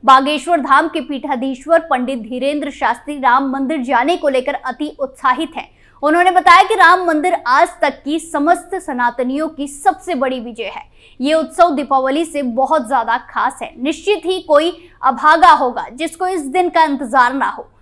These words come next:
हमको तो है, राम भक्तों को है, केवल भारतीयों को नहीं, दुनिया में रहने वाले भारतवासियों को इस दिन का बेसब्री से इंतजार है। धीरेंद्र शास्त्री ने सभी लोगों से अपील की है कि सभी इस दिन दीपावली मनाएं।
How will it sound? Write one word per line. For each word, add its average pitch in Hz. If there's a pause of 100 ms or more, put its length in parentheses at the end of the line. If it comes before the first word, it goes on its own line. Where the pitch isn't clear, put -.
(200)
हमको 359
तो 262
है, -
राम 262
भक्तों 262
को 247
है, - (180)
केवल 339
भारतीयों 302
को 330
नहीं, 285 (260)
दुनिया 349
में 359
रहने 294
वाले 269
भारतवासियों 247
को 269
इस 349
दिन 277
का 254
बेसब्री 262
से 285
इंतजार 226
है। - (260)
धीरेंद्र 359
शास्त्री 339
ने 349
सभी 285
लोगों 262
से 294
अपील 285
की 320
है 302
कि 349
सभी 349
इस 339
दिन 226 (360)
दीपावली 269
मनाएं। 220